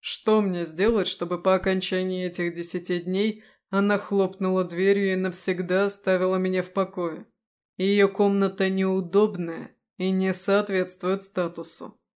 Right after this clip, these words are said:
Вчера я отменил полагающийся торжественный обед, оставив герцогиню наслаждаться одиночеством в своих комнатах.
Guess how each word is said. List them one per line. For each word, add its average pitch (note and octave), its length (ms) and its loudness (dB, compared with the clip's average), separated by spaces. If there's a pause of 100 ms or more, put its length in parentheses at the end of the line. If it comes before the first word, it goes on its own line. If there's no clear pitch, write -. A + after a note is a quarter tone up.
(180)
Вчера G3 460 2
я G#3 260 4
отменил F3+ 560 0
полагающийся F#3 1040 0
торжественный F3 840 -2
обед, E3+ 420 -4 (260)
оставив F#3 640 0
герцогиню F3 760 -2
наслаждаться F3+ 760 -2
одиночеством F3 800 -4
в F#3+ 60 -4
своих F#3 340 -2
комнатах. D#3+ 680 -8